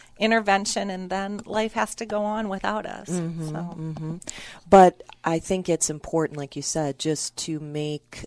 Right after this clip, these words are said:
Speaker 2: them aware that you see them and that they matter, right? And
Speaker 1: Yes.
Speaker 2: that, uh, there are people here that, that can help. And you collaborate with other people, um, organizations to be able to provide what it is that they're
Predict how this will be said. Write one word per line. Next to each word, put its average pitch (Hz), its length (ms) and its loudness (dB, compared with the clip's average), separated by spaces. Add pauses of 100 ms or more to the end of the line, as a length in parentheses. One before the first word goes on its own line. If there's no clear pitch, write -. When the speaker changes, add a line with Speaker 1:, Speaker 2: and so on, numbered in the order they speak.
(140)
Speaker 2:
them 143 280 -4
aware 139 400 -2
that 131 340 -6
you 135 80 -8
see 139 240 -2
them 113 320 -8 (540)
and 143 220 -4
that 131 400 -6
they 135 140 0
matter, 160 480 -6 (160)
right? 143 360 -6 (140)
And 151 260 -6
Speaker 1:
Yes. 147 340 -4
Speaker 2:
that, 160 120 -4
uh, 135 380 -4
there 151 180 0
are 160 160 2
people 160 320 -6
here 135 360 -6
that, 123 260 -8 (160)
that 123 180 -2
can 123 160 -12
help. 120 380 -12 (160)
And 131 400 -8 (420)
you 180 160 2
collaborate 151 560 4
with 147 160 -2
other 139 180 -2
people, 156 760 0
um, 135 560 -8
organizations 143 760 -4
to - 80 -20
be 143 120 -2
able 139 200 -2
to - 200 -8
provide 139 800 -4
what 135 180 -4
it 131 140 -4
is 131 160 -2
that 127 240 -6
they're 127 340 -4